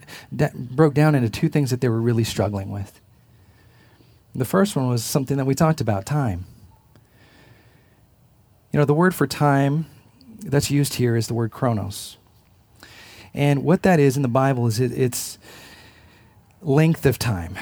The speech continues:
It's a specific time. It's an hour, day. Some of you are wired in a way where you just, you, you are just planners.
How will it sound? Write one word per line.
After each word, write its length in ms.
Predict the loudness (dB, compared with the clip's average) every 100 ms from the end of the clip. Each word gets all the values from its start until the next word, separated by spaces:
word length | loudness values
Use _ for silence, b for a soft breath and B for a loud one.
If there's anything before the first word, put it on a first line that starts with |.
| B B B B
It's 220 | -6 -2
a 100 | 0
specific 680 | 2 0 -2 0 2 2 0
time. 320 | 0 -2 -2
It's 180 | -4 -2
an 240 | -2 -2 -4
hour, 720 | -2 2 2 2 2 0 -4 -8 -14 -4
day. 560 | 0 0 0 0 -2 B B B B B B -4
Some 180 | 0 2
of 140 | 4
you 120 | 4
are 80 | 6
wired 460 | 6 4 4 4 2
in 80 |
a 80 | 0
way 240 | 2 2 2
where 100 | 0
you 120 | 0
just, 360 | 0 0 -4
you, 160 | -8 -6
you 260 | -2 -2 0
are 80 | 0
just 240 | 0 -2
planners. 640 | -2 0 0 -2 -4 -10